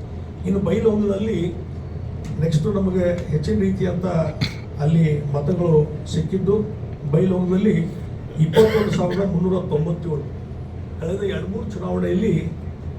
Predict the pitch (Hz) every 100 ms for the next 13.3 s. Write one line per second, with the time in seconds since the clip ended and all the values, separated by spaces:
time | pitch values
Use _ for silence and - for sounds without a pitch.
0 | - 147 185 202 202 202 156 196 208 180
1 | 175 165 160 135 131 - - - - -
2 | 160 170 156 147 - - - - - -
3 | 160 156 165 165 147 135 - - 110 -
4 | - - - - - 147 151 165 156 156
5 | 160 147 156 151 - - - - 131 147
6 | - - - - 135 139 147 - - -
7 | - - - - - - - - 156 190
8 | 202 180 202 208 - - - 175 208 202
9 | 196 160 202 208 196 190 202 220 185 156
10 | 156 214 262 226 190 202 180 170 170 -
11 | - - - 165 160 208 202 170 147 135
12 | - - - - - - 156 160 180 180
13 | 180 175